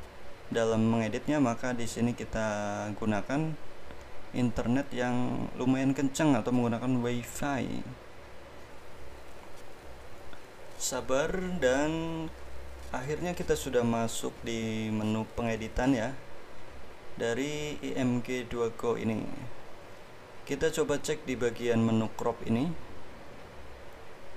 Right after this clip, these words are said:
Bisa kalian lihat sendiri bahwa di sini tidak ada pemotongan untuk sudut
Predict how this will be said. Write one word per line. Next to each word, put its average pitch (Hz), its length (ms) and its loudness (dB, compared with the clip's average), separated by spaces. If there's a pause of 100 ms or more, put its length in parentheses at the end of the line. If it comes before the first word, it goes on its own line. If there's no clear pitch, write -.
(1300)
Bisa 117 240 -2
kalian 123 240 6
lihat 123 240 4
sendiri 127 320 2
bahwa 113 320 4
di 110 80 -2
sini 143 880 6 (880)
tidak 113 400 0
ada 139 400 4
pemotongan 123 720 2
untuk 120 320 0
sudut - 320 0